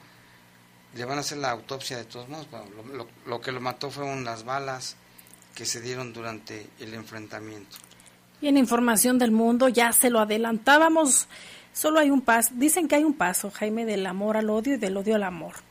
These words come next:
Speaker 2: ¿Qué es lo que está pasando ahí en Estados Unidos? Se da a conocer que una mujer que sospechaba que presuntamente el novio le era infiel, por ello no dudó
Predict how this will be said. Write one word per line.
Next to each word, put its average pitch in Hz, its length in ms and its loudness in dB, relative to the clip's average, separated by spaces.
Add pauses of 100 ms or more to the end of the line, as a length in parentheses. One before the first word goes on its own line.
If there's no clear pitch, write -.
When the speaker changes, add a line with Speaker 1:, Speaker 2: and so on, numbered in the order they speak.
(520)
Speaker 2:
¿Qué 302 100 4
es 339 40 8
lo 349 120 4
que 285 100 2
está 262 240 4
pasando 277 480 6
ahí 247 140 4
en 254 100 2
Estados 233 480 2
Unidos? 226 520 2 (360)
Se - 160 -6
da 196 100 2
a 202 40 -4
conocer 233 440 0
que 233 100 -2
una 269 180 6
mujer 240 580 2
que - 160 -12
sospechaba 240 720 2
que - 140 -12
presuntamente 240 840 -2
el 208 160 0
novio 220 420 0
le 196 260 0
era 220 120 4
infiel, 254 500 2 (1080)
por 330 160 4
ello 349 200 6
no 330 200 6
dudó 262 480 6